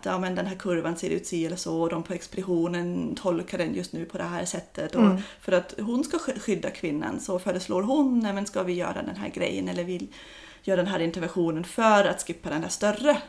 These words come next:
Speaker 1: grejen?"
Speaker 2: Ja.
Speaker 1: Och så står läkarna
Speaker 2: Mm.
Speaker 1: där och känner sig
Speaker 2: Mm.
Speaker 1: kanske lite utestängda och tänker att: "Nej, men det är jag som ser till kvinnans bästa och,
Speaker 2: Mm.
Speaker 1: och det är jag den enda som vill att hon inte ska dö." Och, och, och liksom
Speaker 2: Mm.
Speaker 1: komma med sin,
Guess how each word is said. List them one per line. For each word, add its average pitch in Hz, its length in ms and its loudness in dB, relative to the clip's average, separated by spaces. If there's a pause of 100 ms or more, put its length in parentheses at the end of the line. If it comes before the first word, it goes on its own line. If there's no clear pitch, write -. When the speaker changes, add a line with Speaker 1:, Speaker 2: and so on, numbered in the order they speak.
(200)
Speaker 1:
grejen?" 208 340 6
Speaker 2:
Ja. - 60 -8
Speaker 1:
Och - 80 0
så 294 100 2
står 269 140 2
läkarna 202 300 8
Speaker 2:
Mm. 170 140 0
Speaker 1:
där 175 200 4
och 180 80 4
känner 190 180 0
sig 226 40 10
Speaker 2:
Mm. 208 120 8
Speaker 1:
kanske 214 160 0
lite 214 140 -2
utestängda 185 600 0
och 185 60 -2
tänker 190 260 -2
att: 185 80 -2
"Nej, 196 80 -2
men 202 80 0
det 214 80 0
är 208 40 0
jag 202 260 2
som 196 100 -4
ser 202 100 -4
till - 120 -10
kvinnans 190 300 -8
bästa - 380 -4
och, 202 140 -4 (180)
Speaker 2:
Mm. 196 360 6
Speaker 1:
och 202 180 2
det 208 60 2
är - 20 6
jag 202 140 8
den 196 120 2
enda 185 280 0
som 190 100 -4
vill 190 140 2
att 180 80 2
hon 196 120 0
inte 185 180 -4
ska 185 160 -4
dö." 180 280 4
Och, - 200 2 (220)
och, - 280 -2
och 185 220 0
liksom 185 300 -4
Speaker 2:
Mm. 220 160 10
Speaker 1:
komma 185 120 4
med 185 100 -6
sin, 208 100 -8